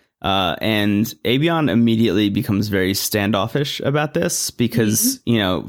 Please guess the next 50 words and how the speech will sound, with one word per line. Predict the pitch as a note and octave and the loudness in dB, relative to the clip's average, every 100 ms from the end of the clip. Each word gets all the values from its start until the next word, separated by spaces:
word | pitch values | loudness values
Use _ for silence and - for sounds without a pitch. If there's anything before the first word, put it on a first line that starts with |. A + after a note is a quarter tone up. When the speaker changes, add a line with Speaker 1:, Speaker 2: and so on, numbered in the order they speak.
| - | -12
Speaker 1:
for | - - B2+ | -12 -4 -2
her, | B2+ G#3 F3+ | 0 0 0
she | C#3+ D3 | 0 0
has | C3 A2+ | 0 0
the | A2 | -4
context | - C#3 C3 A2 G#2+ - - | -2 -2 0 0 -2 -4 -2
of | G#2 | 0
knowing | G#2+ G#2+ G#2 G#2 G2+ | 0 2 2 2 0
that | F2+ G1+ - _ | -2 -4 -12 _
Naomi | G#2 G#2+ G#2 G2+ F2 | -4 0 0 2 0
is | - | 0
leaving | F2+ G#2 D3 E3 - _ _ _ _ - | 0 0 0 -2 -8 _ _ _ _ -4
and, | G2+ G2+ G2 | 0 0 0
and | G#2 G#2 | 0 0
what | G2+ G#2 | 0 0
this | G#2+ A2 | 0 0
dinner | G2+ G#2 G2+ | 0 2 2
means | F#2+ F#2 G#2 - | 2 2 0 0
to | G#2+ | 0
Naomi, | F2+ E2 A2+ F3 G3 - _ _ - | 0 0 2 2 -2 -4 _ _ -6
um, | G2+ G2 G2 - | -2 0 0 -2
and | - G#2 | -2 0
is | G2 A2 | 0 0
doing | G#2+ G#2 G2 | 0 2 2
the | G2 | 0
thing | - G2 | 0 0
that | E2+ - | 0 -2
she's | - G2 F2 E2+ A2+ - | -2 0 2 0 0 -2
done, | - G#2+ G#2+ F#2+ F#2 D#2 | 0 0 2 2 2 0
you | - | 0
know, | G#2 F2 | 0 0
for | G2 | -2
the | |
past | F#2 G2+ F2+ - - _ _ _ - | 0 0 0 -2 -6 _ _ _ -4
eight | G#2+ | 0
episodes, | C3 - A#2 G2+ F#2+ G2+ | 0 -2 -2 0 0 0
which | G#2 G2+ | -2 -2
is | G2 F#2+ | 0 0
protect | - A2 - F2 - | -2 -4 -4 -4 -4
Naomi | G2+ B2 F3 F2+ E2+ | -2 0 0 0 0
and, | G1+ F#2 | -2 -2
like, | F2 F#2 | 0 0
Speaker 2:
Mm-hmm. | G2+ - F#2 | 0 -2 -2
Speaker 1:
make | G2+ | -2
sure | - F#2 | 0 0
that, | D#2+ - - | 0 -2 -4
you | - F#2+ | 0 0
know, | |
she | F#2 G#2 | 0 -2
feels | F#2+ F2 D#2+ - | 0 0 0 -2